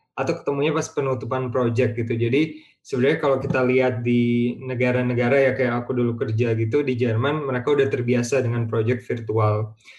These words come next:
Nah, itu yang bisa diga-, tarik garis adalah sebenarnya yang penting itu saat project virtual adalah kejelasan gitu ya, terutama di project, yaitu kejelasan kita, eh, pingin mendeliver apa,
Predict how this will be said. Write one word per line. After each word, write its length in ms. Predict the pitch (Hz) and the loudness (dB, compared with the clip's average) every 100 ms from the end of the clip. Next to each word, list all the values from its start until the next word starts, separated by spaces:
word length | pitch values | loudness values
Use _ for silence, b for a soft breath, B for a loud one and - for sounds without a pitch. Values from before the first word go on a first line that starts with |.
| B - | B -6
Nah, 220 | 131 131 | -2 0
itu 160 | 135 | 2
yang 160 | 180 175 | 2 2
bisa 240 | 143 151 | 2 2
diga-, 400 | 135 123 131 123 - _ - | 2 2 0 0 -12 _ -4
tarik 240 | 139 135 | 0 2
garis 400 | 139 123 147 165 | 2 2 2 2
adalah 240 | 139 135 165 | 2 2 0
sebenarnya 640 | 135 123 117 156 190 - b b b - | -2 -2 2 2 0 -6 b b b -6
yang 240 | 143 147 | -4 -4
penting 420 | 147 147 143 151 175 | -4 -4 -4 -4 -2
itu 160 | 135 127 | -2 -2
saat 320 | 131 123 110 | -2 -4 0
project 320 | 127 117 123 | 0 0 -2
virtual 640 | - 127 110 120 135 160 135 | -2 -4 -2 0 2 0 0
adalah 320 | 120 139 139 | 0 0 0
kejelasan 880 | 135 120 110 107 107 - 120 113 110 | 0 2 2 2 2 0 -2 -2 -2
gitu 160 | 107 107 | -2 0
ya, 80 | 104 | -2
terutama 400 | 113 110 113 127 | -2 -2 -2 0
di 160 | 131 | 0
project, 560 | 123 117 107 113 107 B B B _ | 0 0 2 2 0 B B B _
yaitu 240 | 123 120 - | -2 0 0
kejelasan 800 | 143 123 123 120 117 151 151 143 | 0 0 0 0 0 0 0 -2
kita, 400 | 131 117 147 151 151 - | -4 -2 2 2 2 0
eh, 160 | 131 117 - | -2 -2 -2
pingin 320 | 135 147 156 | 0 0 0
mendeliver 560 | 139 131 120 120 120 139 | 0 0 2 2 0 -2
apa, 480 | 131 - 123 120 | -2 -2 -2 -4